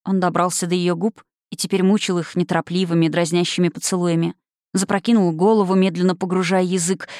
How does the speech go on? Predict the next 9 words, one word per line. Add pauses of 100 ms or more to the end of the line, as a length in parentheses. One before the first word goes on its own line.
не
давая
ни
вывернуться,
ни
ответить. (340)
Елена
не
удержалась